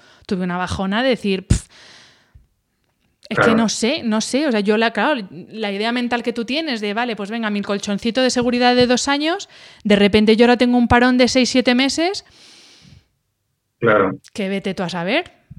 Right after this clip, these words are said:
Speaker 1: por dónde
Speaker 2: Claro.
Speaker 1: salimos. Entonces, eh, si no tienes al lado una persona, o sea, imagínate si el Barbas, pobre que se llama Miguel, ¿eh? Si el Barbas no estuviera diciendo, "Es que te lo dije, es que cómo se te ocurre, con el trabajo que
Speaker 2: Claro.
Speaker 1: tenías, con la estabilidad que tenías".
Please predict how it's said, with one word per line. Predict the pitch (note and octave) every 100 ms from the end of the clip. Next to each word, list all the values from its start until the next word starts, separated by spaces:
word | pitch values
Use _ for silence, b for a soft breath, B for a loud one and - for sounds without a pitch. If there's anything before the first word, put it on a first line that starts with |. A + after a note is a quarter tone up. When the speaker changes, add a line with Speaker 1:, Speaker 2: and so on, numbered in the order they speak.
| - _ _ _ -
Speaker 1:
por | A3 G3+
dónde | G#3+ A3
Speaker 2:
Claro. | G3+ G3
Speaker 1:
salimos. | - B3+ G3
Entonces, | G3 G3 F#3 A3 A3+ -
eh, | G#3+ F#3+ F#3 F#3+ F#3+ - - - G1+ G1+ _ _
si | - - G3+
no | G#3
tienes | A#3 A#3 A3+
al | A#3+
lado | A#3+
una | A#3+ A3+
persona, | A#3+ - C4+ A#3
o | G#3+
sea, | A3
imagínate | G3 F#3+ G#3 G#3 G#3+ B3 B B B
si | - F#3 F#3 D3
el | F#3
Barbas, | G3 G3+ G#3 -
pobre | G#3 F3+
que | E3
se | -
llama | E3 E3+
Miguel, | E3 D#3+
¿eh? | G#3+ B B B
Si | - G#3+ F#3
el | F#3+
Barbas | G3 G3+
no |
estuviera | G#3 A#3 G#3+
diciendo, | G#3+ G#3+ B3+ A#3 G3+
"Es | G3+ -
que | F#3+
te | G#3
lo | F3
dije, | E3+ E3 -
es | A3
que | F#3+
cómo | G3+ A3+
se | A3+ G#3+
te | F3+
ocurre, | - C#4 D4 B3+ C4
con | G#3 F#3+
el | F#3+
trabajo | F3 F#3+ B3
que | A3+
Speaker 2:
Claro. | G3 F#3+
Speaker 1:
tenías, | C#4 D4 C4
con | A#3
la | G#3
estabilidad | G3 G3+ F#3+ G3 A3
que | A3
tenías". | F#3+ C4 D#4+ D4+ D4